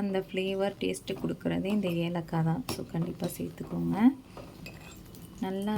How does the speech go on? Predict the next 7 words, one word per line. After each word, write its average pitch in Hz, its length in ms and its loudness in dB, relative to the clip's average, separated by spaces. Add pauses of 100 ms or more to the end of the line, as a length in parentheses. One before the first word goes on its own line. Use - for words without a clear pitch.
மிக்ஸ் 185 280 -6
பண்ணி, 185 240 2
மிக்ஸ் - 240 -6
பண்ணி 175 200 0
விட்டுக்கோங்க. 170 540 -2 (2750)
பாயாசம் 196 580 -2
நல்லா 175 220 -2